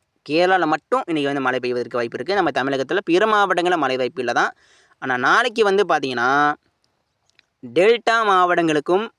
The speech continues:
மழைக்கான வாய்ப்புகள் அமைகிறது. டெல்டா மாவட்டங்கள்ல ஒரு சில இடங்கள்ல சற்று கனமழை வரைக்கும் அல்லது கனமழை வரைக்கும் வாய்ப்பு இருக்கு. குறிப்பாக தென் மாவட்டங்கள்,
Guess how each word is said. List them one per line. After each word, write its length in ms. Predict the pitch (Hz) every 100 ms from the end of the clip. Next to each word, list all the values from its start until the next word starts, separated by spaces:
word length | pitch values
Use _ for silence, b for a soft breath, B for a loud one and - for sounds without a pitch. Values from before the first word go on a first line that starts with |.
| _
மழைக்கான 800 | 131 131 139 190 220 196 190 185
வாய்ப்புகள் 360 | 147 143 147 160
அமைகிறது. 560 | 131 135 123 123 208 - _ _ 123
டெல்டா 360 | 147 196 233 220
மாவட்டங்கள்ல 760 | 190 170 156 147 151 190 165
ஒரு 340 | 185 233 269
சில 260 | - 214 208
இடங்கள்ல 440 | 180 160 147 170 - _ _
சற்று 460 | _ 196 196 - 240
கனமழை 440 | 196 180 175 165
வரைக்கும் 360 | 147 143 170 208
அல்லது 340 | 147 131 127 139
கனமழை 280 | 147 147
வரைக்கும் 320 | 135 127 156 135
வாய்ப்பு 240 | 123 131
இருக்கு. 320 | 120 160 - b b b b b _
குறிப்பாக 500 | 190 233 - 214 226 -
தென் 160 | 196 226
மாவட்டங்கள், 680 | 247 240 202 170 160 123